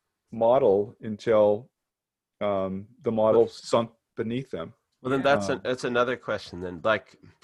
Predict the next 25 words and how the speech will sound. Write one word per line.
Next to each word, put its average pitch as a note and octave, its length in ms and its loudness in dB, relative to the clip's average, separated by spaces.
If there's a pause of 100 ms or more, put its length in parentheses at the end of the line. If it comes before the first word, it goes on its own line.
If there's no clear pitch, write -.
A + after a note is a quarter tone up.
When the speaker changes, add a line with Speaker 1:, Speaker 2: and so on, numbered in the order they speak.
(160)
Speaker 2:
uh, A2 160 -4
it's G#2+ 140 -6
kind C#3 180 0
of A2 60 4
a G2 80 -2
two-part G2+ 560 -2
one. E2 260 -8
You G#2 100 -8
know, F#2 160 -2 (400)
one, A2+ 500 2 (640)
are B2+ 160 6
there C3 160 6
any A#2+ 220 4
current, C3 540 2
which D3+ 480 -4 (120)
current A#2 480 4
surf G#2 320 0
magazines E2 880 -2 (680)
do G2+ 80 -6
you F#2+ 100 2
think F2+ 300 -2
will, E2 480 -2
will F#2+ 160 0
last F#2 420 0
for D2+ 320 -4